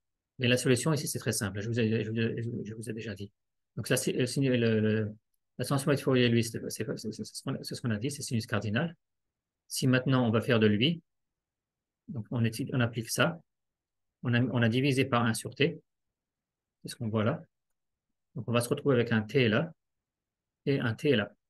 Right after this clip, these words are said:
c'est tout. Donc, on va se retrouver avec t sinus cardinal f grand T. Je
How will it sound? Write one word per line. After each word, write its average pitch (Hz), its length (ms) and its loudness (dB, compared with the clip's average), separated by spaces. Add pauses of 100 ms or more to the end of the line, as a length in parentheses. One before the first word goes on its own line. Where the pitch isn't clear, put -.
(180)
c'est - 140 -8
tout. 185 260 -4 (920)
Donc, - 160 -12
on 127 40 -2
va 117 80 0
se 117 80 -6
retrouver 131 360 0
avec 120 380 2 (640)
t 156 380 2 (100)
sinus 123 380 -2
cardinal 117 680 0
f 135 220 0 (300)
grand 117 200 -4
T. - 220 -10 (1900)
Je - 80 -20